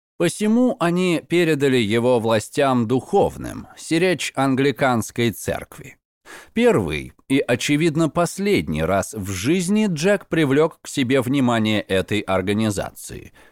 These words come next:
Он совершенно не знал, как вести себя под её непривычным взглядом.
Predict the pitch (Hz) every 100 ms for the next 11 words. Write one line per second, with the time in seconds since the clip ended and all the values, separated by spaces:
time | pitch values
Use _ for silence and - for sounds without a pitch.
0 | - 180 175 - - 170 165 190 165 -
1 | 202 90 87 92 117 113 175 214 - -
2 | _ - 190 160 - 90 90 - 120 120
3 | 156 143 160 - 117 92 104 90 101 120
4 | 120 113 104 90 80 - 113 120 120 127
5 | 170 151 -